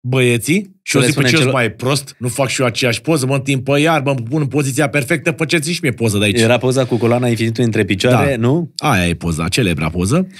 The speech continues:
Speaker 1: Și zic, „Păi nu fac și eu?” Și retardatul de mine nu a avut puterea să gândească și a postat-o instantaneu pe Facebook, că nici nu era Instagram pe vremea aia, pe Facebook.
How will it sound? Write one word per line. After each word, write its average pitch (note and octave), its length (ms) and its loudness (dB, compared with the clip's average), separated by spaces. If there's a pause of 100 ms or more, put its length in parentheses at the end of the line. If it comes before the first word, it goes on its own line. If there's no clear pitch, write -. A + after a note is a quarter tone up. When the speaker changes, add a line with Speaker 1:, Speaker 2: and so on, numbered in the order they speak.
(140)
Speaker 1:
Și - 100 -2
zic, C3+ 80 2
„Păi D3+ 100 4
nu D3 80 4
fac C3+ 180 2
și - 160 0
eu?” F#3 340 0
Și - 260 0
retardatul E3 560 -2
de D#3 120 -2
mine D#3 380 0
nu F3 140 2
a D#3+ 80 2
avut C3 240 0
puterea B2 340 -2
să A#2 140 -2
gândească A#2 480 0
și C#3+ 100 0
a C#3+ 40 0
postat-o B2+ 460 0
instantaneu G#2 600 2
pe - 160 -8
Facebook, D#2 360 0
că - 80 -4
nici F2 200 0
nu F#2 80 0
era F#2 240 0
Instagram F2 420 0
pe - 120 -8
vremea C2+ 220 -6
aia, C2+ 120 -14
pe C3+ 100 -2
Facebook. F2 440 -2